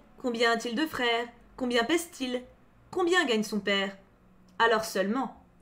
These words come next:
elles croient le connaître. Quelques petites images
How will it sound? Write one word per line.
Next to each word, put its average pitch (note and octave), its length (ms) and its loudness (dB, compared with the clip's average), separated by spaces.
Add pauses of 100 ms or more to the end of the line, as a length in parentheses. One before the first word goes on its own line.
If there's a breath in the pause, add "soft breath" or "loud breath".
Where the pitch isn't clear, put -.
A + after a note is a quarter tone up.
(120)
elles G3 160 -2
croient F#3+ 200 -4
le F3+ 80 -6
connaître. F3 560 -8 (1800)
Quelques G#3+ 260 -2
petites F#3+ 440 -12
images G3 440 -4